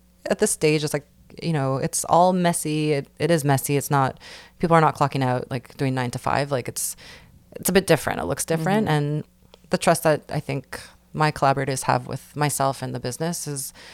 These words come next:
Speaker 1: a big honor as well. And sometimes you forget about that, but you think, like, "These
Speaker 2: Mm-hmm.
Speaker 1: people are trusting me. Like, that's crazy." So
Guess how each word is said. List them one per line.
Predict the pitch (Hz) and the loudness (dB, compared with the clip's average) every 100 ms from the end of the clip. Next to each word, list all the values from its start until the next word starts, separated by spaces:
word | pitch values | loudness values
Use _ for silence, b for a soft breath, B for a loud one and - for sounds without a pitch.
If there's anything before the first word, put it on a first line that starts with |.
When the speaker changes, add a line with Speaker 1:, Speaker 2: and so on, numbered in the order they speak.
| B | B
Speaker 1:
a | 170 | 0
big | 190 160 | 2 4
honor | 160 151 | 4 2
as | 135 | 0
well. | 139 135 | 2 2
And | 131 | 2
sometimes | 170 175 | 0 0
you | 180 | -2
forget | - 135 | -2 0
about | 139 147 | 0 0
that, | 156 160 | 0 0
but | - | -4
you | 147 | -6
think, | 139 | -4
like, | 139 151 | -4 -2
"These | 147 | -4
Speaker 2:
Mm-hmm. | 143 | -2
Speaker 1:
people | 156 165 | 0 0
are | |
trusting | - 160 - 135 | 0 -4 -2 0
me. | 175 170 139 | 2 2 0
Like, | 135 131 | -2 -2
that's | 139 - | -4 -4
crazy." | - 139 131 127 - | -2 -2 -2 -6 -6
So | 131 143 135 135 | -4 2 2 2